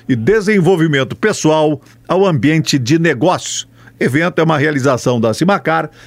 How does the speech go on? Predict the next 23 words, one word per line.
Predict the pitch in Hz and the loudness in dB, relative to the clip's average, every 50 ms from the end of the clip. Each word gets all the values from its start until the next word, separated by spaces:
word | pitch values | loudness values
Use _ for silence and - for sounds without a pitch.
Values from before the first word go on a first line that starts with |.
| - - | -8 -4
em | 160 160 | -2 0
parceria | 190 180 175 - - 185 180 190 180 139 101 - _ - - - - - | 0 0 0 0 0 0 2 2 0 0 -2 -4 _ -20 -20 -20 -8 -4
com | - 143 | -2 -2
o | 127 | -2
Ponto | - _ - 196 214 196 - 180 165 | -2 _ -2 -2 0 0 -2 -2 0
de | 156 165 | 0 0
Atendimento | 147 - - 165 175 139 135 135 139 170 180 147 113 - | 0 0 -2 -2 0 0 0 0 0 0 0 0 0 0
ao | 151 160 156 151 | 0 2 2 0
Empreendedor | 151 139 110 - 147 151 143 123 135 127 107 139 165 185 180 160 - - - - - | 0 0 -2 -2 -2 0 0 0 0 0 0 2 2 2 2 0 -4 -10 -20 -8 -4
do | 175 123 | -4 -2
Serviço | - 175 170 135 104 127 190 196 - 180 | 0 0 0 0 0 0 0 0 0 0
Brasileiro | 156 160 160 147 120 139 127 139 165 165 151 143 | 0 0 0 0 0 0 2 2 2 2 2 0
de | 131 143 | 0 0
Apoio | 127 - - 156 170 165 151 | -2 0 0 0 2 2 2
às | 127 92 95 | 0 -2 -2
Micro | 113 151 208 208 214 185 170 | -2 -2 -2 -2 0 -2 -2
e | 135 | -2
Pequenas | - - 143 113 - 135 131 117 123 120 113 135 | -2 -2 -4 -2 -2 -2 -2 0 0 0 0 0
Empresas | 165 147 107 151 160 165 131 123 117 107 - - - - - | 0 0 0 0 0 0 0 0 -2 -4 -6 -12 -20 -12 -6
do | - 123 139 | -2 -2 -2
Paraná, | - - 190 196 196 185 170 143 139 139 143 - - - _ _ - - | 0 0 0 2 2 2 0 0 0 -2 -4 -8 -12 -20 _ _ -6 -2
o | - 147 143 | -2 -2 -2
sebrae. | - - - - 185 175 131 127 151 165 156 143 127 110 90 85 85 - - - | -2 -4 -4 -2 -2 -2 0 -2 -2 0 -2 -2 -2 -4 -4 -6 -8 -10 -12 -14